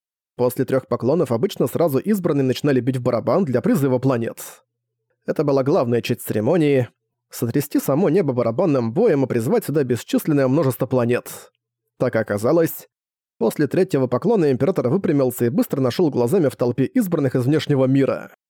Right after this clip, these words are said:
«После церемонии жертвоприношения небу планеты пришли в движение. Юные друзья из далёких краёв,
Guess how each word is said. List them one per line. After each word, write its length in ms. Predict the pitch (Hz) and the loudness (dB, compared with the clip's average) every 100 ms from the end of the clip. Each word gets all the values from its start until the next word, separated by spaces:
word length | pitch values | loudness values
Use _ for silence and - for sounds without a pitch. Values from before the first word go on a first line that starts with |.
| _ _ _ _ _ - | _ _ _ _ _ -2
«После 400 | 123 156 160 151 | 0 2 0 0
церемонии 560 | 151 151 151 165 165 | 2 2 2 4 2
жертвоприношения 840 | 139 151 156 151 156 - 160 156 147 | 2 0 -2 0 0 2 2 2 4
небу 460 | 175 160 160 151 - _ _ - | 2 4 2 2 -2 _ _ -4
планеты 500 | 127 143 160 185 170 | 0 2 2 2 0
пришли 320 | 170 165 170 | 0 0 0
в 60 | 151 | 2
движение. 720 | 156 139 170 131 107 92 - _ _ _ _ - | 2 2 2 2 -2 -6 -12 _ _ _ _ -6
Юные 400 | 113 117 143 147 | -2 0 2 2
друзья 340 | 139 127 143 | 2 0 2
из 60 | 139 | 2
далёких 320 | 143 139 131 | 2 0 0
краёв, 560 | - 131 139 160 - | -2 0 2 2 -2